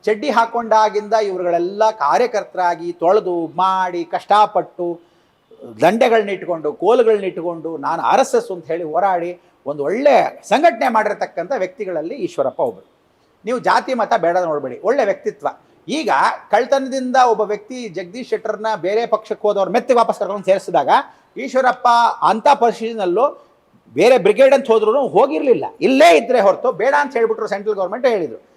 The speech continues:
ಅವ್ರನ್ನ ಯಾಕೆ ನೀವು ಒಂದು ಟಿಕೆಟ್ ಕೊಟ್ಟು ನಿಮ್ಮ ಯೋಗ್ಯತೆಗೆ ಕೊಡಬಾರ್ದಾಗಿತ್ತು? ಕೊಡಬೇಕಾಗಿತ್ತು. So ನೀವು ಅಲ್ಲಿ ತಪ್ಪು ಮಾಡಿದಾಗ ಏನಂದ್ರೆ ನಿಮ್ಮ ಪೊಸಿಷನ್ನು ಹೊರಟೋಯ್ತು. ಇನ್ನೊಂದು ತಿಳ್ಕೊಂಬಿಡು, ಸೀಕ್ರೆಟ್ ಹೇಳ್ತೀನಿ. ಬ್ರಾಹ್ಮಣ ಅಂದ್ರೆ ಗುರು, ಶೂದ್ರ ಅಂದ್ರೆ ಶನಿ,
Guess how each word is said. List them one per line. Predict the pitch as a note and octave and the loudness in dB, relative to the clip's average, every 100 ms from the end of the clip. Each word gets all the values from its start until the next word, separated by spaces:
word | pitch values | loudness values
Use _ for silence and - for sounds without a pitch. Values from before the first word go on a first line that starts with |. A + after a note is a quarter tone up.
| _ _ | _ _
ಅವ್ರನ್ನ | - - D4+ | 4 4 4
ಯಾಕೆ | C#4 - G#3 | 0 -2 -6
ನೀವು | G#3+ F#3+ | -8 -8
ಒಂದು | G3 | -10
ಟಿಕೆಟ್ | F#3+ F#3+ A#3+ A3+ | -10 -8 -8 -8
ಕೊಟ್ಟು | F#3 | -10
ನಿಮ್ಮ | E3+ D3+ | -8 -6
ಯೋಗ್ಯತೆಗೆ | D#3+ D#3 C3+ | -6 -6 -8
ಕೊಡಬಾರ್ದಾಗಿತ್ತು? | C3 C3 B2+ A#2+ A2 C3 C3+ C3 - | -6 -4 -4 -6 -10 -8 -6 -8 -4
ಕೊಡಬೇಕಾಗಿತ್ತು. | - E4 C4 C#3 A2 - _ _ _ _ | 0 2 2 -2 -10 -20 _ _ _ _
So | A3 G#3 | -2 0
ನೀವು | G3 | 0
ಅಲ್ಲಿ | F#3+ | 0
ತಪ್ಪು | A3 - | -2 0
ಮಾಡಿದಾಗ | C4+ A3 F3 | -2 0 -4
ಏನಂದ್ರೆ | D#3 G3 C4+ - _ | -4 -6 -6 -10 _
ನಿಮ್ಮ | D#3+ A#3+ A#3 | -8 -4 -2
ಪೊಸಿಷನ್ನು | A3+ F#3 F3 D#3+ C#3 | 0 0 -2 -2 -6
ಹೊರಟೋಯ್ತು. | G3+ B2+ C3 - - - | -8 -10 -10 -12 -16 -8
ಇನ್ನೊಂದು | E3+ G#3 | -6 -6
ತಿಳ್ಕೊಂಬಿಡು, | F3 E3+ E3 C3+ F#3 D4+ - _ | -6 -6 -6 2 2 2 -4 _
ಸೀಕ್ರೆಟ್ | - G#3 G3 | -6 -6 -6
ಹೇಳ್ತೀನಿ. | E3 D3+ D3+ A3 C#4+ _ _ _ _ _ _ _ _ _ _ _ A#2+ | -8 -10 -10 -10 -12 _ _ _ _ _ _ _ _ _ _ _ -6
ಬ್ರಾಹ್ಮಣ | E3+ G3 A#3 F3 F3 G#3 F#3 | 0 2 2 0 0 0 0
ಅಂದ್ರೆ | E3 F3 | -4 -4
ಗುರು, | D3 D3 - _ _ _ _ _ _ _ | -4 -6 -8 _ _ _ _ _ _ _
ಶೂದ್ರ | - F3 F3 D3+ | -8 -4 -4 -4
ಅಂದ್ರೆ | C3 C#3+ | -6 -6
ಶನಿ, | E3 B2+ | -12 -12